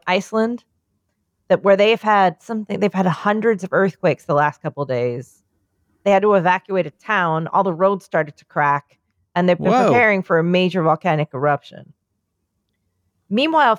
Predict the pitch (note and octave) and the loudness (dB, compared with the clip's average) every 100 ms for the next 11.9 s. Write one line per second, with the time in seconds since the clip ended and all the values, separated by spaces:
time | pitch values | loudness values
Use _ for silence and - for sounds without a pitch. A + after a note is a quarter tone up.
0 | - A#3 B3 G#3+ A3 G#3 F#3+ F#3+ - G3+ | -4 -4 0 2 2 2 2 0 0 -4
1 | G3 E3 D3+ - - F3+ E3 - D3+ F3+ | 0 0 -2 -4 -2 -2 -2 -10 -10 -4
2 | D#3+ D#3+ - - F#3 F#3 F3 E3+ D3+ D#3+ | -2 -4 -8 -12 -2 2 2 2 0 0
3 | D#3+ - D3+ C#3 - E3 E3 D#3+ D#3+ D3 | -2 0 -2 -2 -2 0 2 2 2 2
4 | C#3+ D#3 D#3+ E3+ D#3+ - E3 F3 E3+ E3+ | 0 0 0 -2 -4 -2 0 0 0 -2
5 | F3 E3 D#3+ - E3 C#3+ C#3 E3 F3 D#3 | -2 0 -2 -4 -4 -2 0 0 0 -2
6 | _ F3+ D#3+ D3+ - F3 D3+ - - - | _ -6 -4 -6 -12 -12 -12 -12 -18 -20
7 | _ _ _ _ _ _ _ _ _ _ | _ _ _ _ _ _ _ _ _ _
8 | _ _ - B2+ F2 D#3 D3 - - - | _ _ -4 -4 -2 -4 -6 -20 -16 -2
9 | G#3+ B3+ D4 D4+ C4+ C4 G#3 F#3+ G3+ G3 | 2 2 2 2 4 2 0 0 0 0
10 | F3+ F3+ F3 E3 _ _ - E3 F#3 E3+ | -2 -2 -6 -12 _ _ -16 -4 -2 -2
11 | - - F#3+ - G3 - F3 F3 | -4 -8 -8 -8 -14 -4 0 0